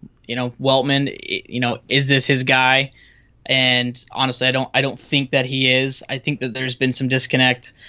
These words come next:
I, I mean, obviously, I have no idea, but I mean, I just don't. There's been, like you said, there's been way too much smoke,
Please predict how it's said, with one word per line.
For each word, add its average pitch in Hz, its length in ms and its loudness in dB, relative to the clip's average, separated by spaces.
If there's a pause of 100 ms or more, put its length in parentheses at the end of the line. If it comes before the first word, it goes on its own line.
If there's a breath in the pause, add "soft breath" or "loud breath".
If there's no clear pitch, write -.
(160 loud breath)
I, - 140 0
I 123 80 -2
mean, 127 120 0
obviously, 123 320 0
I 117 140 0
have 123 120 -8
no 127 220 2
idea, 120 320 2
but 120 220 -2 (500 loud breath)
I 135 100 0
mean, 127 420 2
I 135 120 -4
just 135 200 -2
don't. 135 420 0 (460 soft breath)
There's 160 200 2
been, 127 320 -2
like 147 200 0
you 151 40 -2
said, 135 140 -6
there's 131 80 -6
been 190 200 0
way 165 120 2
too 165 140 -2
much 151 160 2
smoke, 135 440 -2